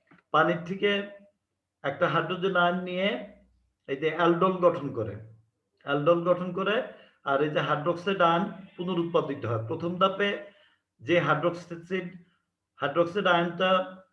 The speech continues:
ব্যবহৃত হয়েছিল, শেষ ধাপে কিন্তু সেটা পুনরুৎপাদিত হচ্ছে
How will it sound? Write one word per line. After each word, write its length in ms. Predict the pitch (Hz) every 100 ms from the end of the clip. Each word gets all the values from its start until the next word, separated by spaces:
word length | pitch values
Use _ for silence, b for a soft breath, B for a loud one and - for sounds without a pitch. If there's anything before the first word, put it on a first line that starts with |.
| _ _ _
ব্যবহৃত 420 | 113 143 180 196 202
হয়েছিল, 280 | 185 175 151 131 -
শেষ 140 | 170 170
ধাপে 220 | 170 175 190
কিন্তু 180 | 180 170 170
সেটা 160 | 175 -
পুনরুৎপাদিত 680 | - 196 190 190 165 147 143 117
হচ্ছে 260 | 107 -